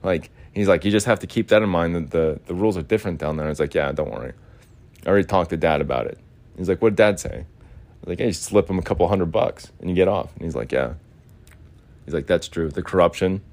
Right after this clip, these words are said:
like, the police corruption down there." It's like, "That's so much easier. Otherwise, you go to court, see a judge, here's a fine." <laughs> It's okay. How about I slip you two hundred bucks instead?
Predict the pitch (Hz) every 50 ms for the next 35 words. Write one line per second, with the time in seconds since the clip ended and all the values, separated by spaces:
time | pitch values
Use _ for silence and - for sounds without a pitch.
0 | - - - - - _ _ - - - - - - 90 82 - - 78 - -
1 | 92 95 90 82 - - 87 85 78 76 78 - 92 90 98 98 - - - -
2 | - - - - - 92 85 85 85 82 85 95 95 - 80 78 82 90 - -
3 | - - 95 87 85 82 80 - 80 87 85 87 95 95 101 113 - - - -
4 | - - - - - - - - - - - - - - - - - - - 107
5 | 110 120 113 98 87 87 80 - - 92 90 78 - - - 101 104 101 101 98
6 | - - - 98 95 87 82 73 - - 90 87 92 90 90 92 87 82 80 76
7 | 90 90 92 85 - - - - 92 90 90 87 87 87 85 85 90 90 95 -
8 | - - - - - - - - - - - - - - - - _ - - -
9 | - - 104 101 - - 104 87 - - 80 - - - - - - - 71 64
10 | - - 80 - - - - - - - - 120 135 - - - - 98 110 104
11 | 90 - - - 107 95 - 90 80 - 95 90 85 87 85 82 80 76 87 82
12 | 80 78 - 85 82 80 - - 85 82 80 73 76